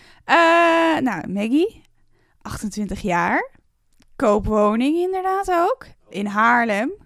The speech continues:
Gekocht, zeker weten. Eh, alleen wel een klushuis.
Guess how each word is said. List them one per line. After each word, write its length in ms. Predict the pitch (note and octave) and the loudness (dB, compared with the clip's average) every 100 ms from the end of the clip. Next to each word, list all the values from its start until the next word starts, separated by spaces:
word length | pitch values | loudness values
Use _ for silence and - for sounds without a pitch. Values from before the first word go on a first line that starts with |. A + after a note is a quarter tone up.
| _ _ | _ _
Gekocht, 600 | - G3 - F#3+ A#3+ - | -10 -8 -2 -2 -2 -8
zeker 540 | - D#3 F#3 A3+ F3+ | -10 -8 -4 -4 -2
weten. 480 | E3+ F3 E3+ F3+ A#3+ - - - _ _ - | 0 0 -2 -4 -4 -6 -20 -20 _ _ -4
Eh, 320 | D4+ D4+ D4+ - | -2 0 0 -2
alleen 220 | C4+ C#4 | -2 0
wel 120 | D4 | -2
een 100 | C#4+ | -2
klushuis. 840 | - G3+ F#3 F3 - - - - | 0 -2 -2 -8 -10 -12 -16 -20